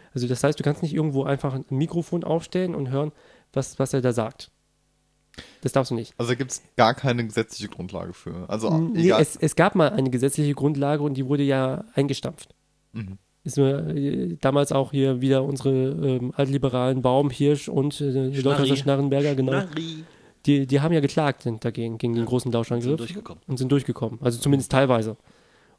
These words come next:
Speaker 1: Und, ähm, der Nachteil daran für die Ermittler ist ja außerdem, du kriegst ja nur die eine Seite mit.
Speaker 2: Hm.
Speaker 1: Du weißt ja nicht, mit wem er telefoniert hat.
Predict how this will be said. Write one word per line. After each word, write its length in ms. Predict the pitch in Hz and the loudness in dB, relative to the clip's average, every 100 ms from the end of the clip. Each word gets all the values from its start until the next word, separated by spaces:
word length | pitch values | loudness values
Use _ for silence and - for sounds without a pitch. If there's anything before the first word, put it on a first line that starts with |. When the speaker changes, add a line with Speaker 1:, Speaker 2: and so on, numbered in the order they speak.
| - | -2
Speaker 1:
Und, 380 | 123 117 120 143 | 0 2 -2 -2
ähm, 520 | 127 123 120 120 120 - - - - 180 - | -2 -2 -2 -4 -4 -8 -10 -14 -14 -4 2
der 100 | 127 | 4
Nachteil 360 | 127 156 143 | 4 2 0
daran 340 | 123 127 190 190 | 2 2 0 -2
für 100 | 147 | -4
die 80 | 147 | -2
Ermittler 320 | 131 165 185 | -2 0 -2
ist 140 | 156 | -2
ja 100 | - | -2
außerdem, 420 | 160 156 151 160 | -2 0 -2 -2
du 80 | 151 | -2
kriegst 240 | - 160 147 | -2 -2 2
ja 60 | |
nur 100 | 139 | 2
die 100 | 131 | 2
eine 200 | 113 160 | 0 0
Seite 240 | 120 110 117 | 0 -2 -4
mit. 240 | 110 - _ _ _ _ _ - | -12 -12 _ _ _ _ _ -8
Speaker 2:
Hm. 220 | 113 107 - | -6 -6 -2
Speaker 1:
Du 80 | |
weißt 160 | 131 135 | 0 2
ja 60 | 139 | 0
nicht, 100 | 135 | 0
mit 120 | 127 | 0
wem 120 | 147 | 2
er 80 | 139 | 0
telefoniert 500 | 131 120 131 156 - | 0 -2 -2 -2 -6
hat. 180 | - | -18